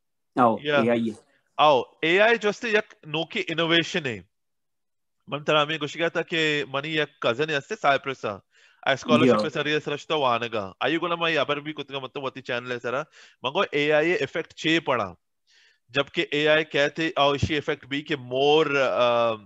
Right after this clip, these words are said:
Speaker 2: यानी के वर्क जो से efficiently भी, लेकिन इसी अच्छे ह्यूमन जॉब और ह्यूमन लाइफ है सर,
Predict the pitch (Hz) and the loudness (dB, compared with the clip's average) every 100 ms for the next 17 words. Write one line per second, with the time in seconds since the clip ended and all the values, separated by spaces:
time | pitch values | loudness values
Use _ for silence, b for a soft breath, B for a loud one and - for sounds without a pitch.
0 | _ _ - 127 143 143 143 131 117 - | _ _ -6 -6 -6 -4 0 0 -2 -8
1 | 113 135 143 127 127 - 156 151 147 151 | -2 -2 -2 -8 -10 -6 -4 -4 -8 -10
2 | 139 139 123 101 156 113 135 _ b b | -10 -8 -8 -6 -8 -8 -16 _ b b
3 | b b - 139 175 151 - 165 - 151 | b b -6 -4 -2 -4 -4 -4 -4 -6
4 | 139 156 165 185 143 110 135 160 165 151 | -6 -10 -8 -8 -10 -2 2 2 0 -4
5 | 139 143 156 156 123 127 135 170 - - | -4 -8 -8 -8 -2 2 2 0 -6 -4
6 | 165 | -2